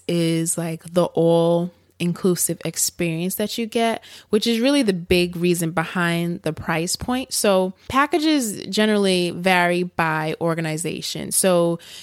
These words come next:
you would be talking about, like, your costume, the drinks on the road, the D Js, the food, which normally is breakfast, lunch, and dinner, again, depending on the band. And there's often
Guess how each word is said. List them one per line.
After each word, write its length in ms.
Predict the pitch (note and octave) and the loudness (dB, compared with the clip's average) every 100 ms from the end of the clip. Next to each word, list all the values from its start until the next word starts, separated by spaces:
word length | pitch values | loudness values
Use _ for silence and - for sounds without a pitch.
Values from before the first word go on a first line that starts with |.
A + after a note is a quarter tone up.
| - | -12
you 600 | F#3 G3 F#3+ F#3 F#3 F3 D#3 | -2 0 2 2 2 0 -2
would 800 | F3+ F#3 F3 F3 E3+ E3+ E3+ G3 _ _ _ _ | 2 4 4 4 2 0 -4 -12 _ _ _ _
be 260 | F#3+ F#3 F3 | 0 2 2
talking 480 | F#3+ F3+ F3 F3+ E3+ | 2 0 0 -2 -2
about, 400 | D#3+ D#3+ D#3 - | -2 -2 -2 -2
like, 200 | E3 E3+ | -6 -6
your 120 | D#3+ | -8
costume, 800 | - B3 A3+ - G#3 F3+ E3 D#3+ | 0 0 2 -2 0 -2 -2 -4
the 100 | D#3+ | -4
drinks 400 | E3+ A#3 A3+ - | 0 0 0 0
on 120 | F3 | 0
the 100 | E3 | 0
road, 280 | D#3+ D3+ D#3 | 0 -2 -2
the 100 | D#3+ | -6
D 280 | F3 B3 A#3 | -2 0 2
Js, 460 | G3+ E3+ E3 E3+ | 2 2 0 -2
the 120 | - | -2
food, 600 | D#3+ - C4+ C#4 A3+ G#3+ | -4 -4 0 2 4 2
which 180 | G#3 A3 | 0 -2
normally 400 | C#4+ D4+ C#4+ B3+ | 0 2 2 0
is 320 | - A3 A3 - - - | 2 2 2 -4 -14 -4
breakfast, 380 | F#3+ F#3 F#3+ F3 | -2 0 -2 -2
lunch, 180 | E3 | -2
and 180 | E3 D#3+ | -4 -2
dinner, 360 | F3+ A3 E3+ F3+ - | 2 2 2 0 -2
again, 480 | A#3 D#3+ D3+ F3 | -2 -2 -2 -2
depending 420 | F#3+ F3 F3+ E3 E3 | -2 -2 -2 0 0
on 100 | G3 | 0
the 60 | |
band. 460 | A#3+ E3 D3 F3 G#3 - - - | 0 -2 -2 -4 -6 -10 -18 -10
And 160 | - F#3 | -2 2
there's 200 | F3+ F3+ - | 2 0 0
often 720 | F3 F3+ - - F#3 F3+ F3+ | 2 0 -4 -2 0 0 -2